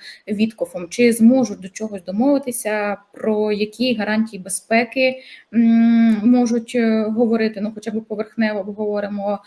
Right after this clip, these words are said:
е, цю тему. І, звісно, що, е, аспект зустрічі Зеленського і Путіна, ми постійно про це,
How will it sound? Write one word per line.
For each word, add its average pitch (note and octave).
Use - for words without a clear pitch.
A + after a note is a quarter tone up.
е, G3
цю A3+
тему. G3
І, B3+
звісно, A#3
що, A3
е, G#3+
аспект A3+
зустрічі G#3
Зеленського G#3+
і G#3
Путіна, A#3+
ми G3
постійно A3
про F3+
це, F#3+